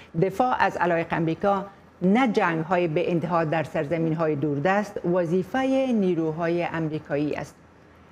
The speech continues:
از سوی دیگر، تلاش‌ها برای حذف اسمای رهبران متحد در زمان بردهداری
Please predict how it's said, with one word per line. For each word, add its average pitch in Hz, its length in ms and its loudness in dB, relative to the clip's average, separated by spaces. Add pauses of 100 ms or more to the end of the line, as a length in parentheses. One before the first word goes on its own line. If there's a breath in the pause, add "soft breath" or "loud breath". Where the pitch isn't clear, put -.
(100)
از 160 100 -6
سوی 196 200 0
دیگر، 247 340 2 (340 loud breath)
تلاش‌ها 208 440 2
برای 208 220 2
حذف 202 320 -2
اسمای 202 600 0
رهبران 180 680 0
متحد 170 580 0
در 160 160 0
زمان 165 360 -2
بردهداری 160 800 0